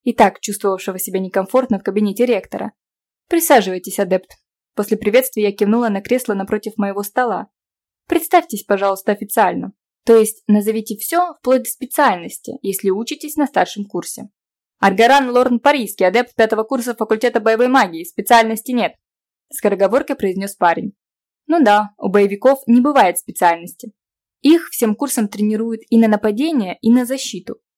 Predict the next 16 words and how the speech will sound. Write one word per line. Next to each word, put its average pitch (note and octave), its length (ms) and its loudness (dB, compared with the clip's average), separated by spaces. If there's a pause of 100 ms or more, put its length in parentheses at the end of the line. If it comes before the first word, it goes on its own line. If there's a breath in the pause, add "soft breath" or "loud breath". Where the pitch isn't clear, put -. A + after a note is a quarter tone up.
(120)
Главное – A#3 520 4
уметь A#3+ 300 2
подраться A#3+ 520 0
и A3 280 -4
выжить G#3+ 260 -4
в G#3 100 -10
драке. G#3 400 2 (520)
Ну A#3 180 6
и C4 40 0
что C#4 300 2
боевик F#3+ 600 -4 (200)
не G3 140 4
поделил G3 560 -2
зельеваром? A3 800 -2 (440)
И, C#4 120 -2
кстати, - 600 -2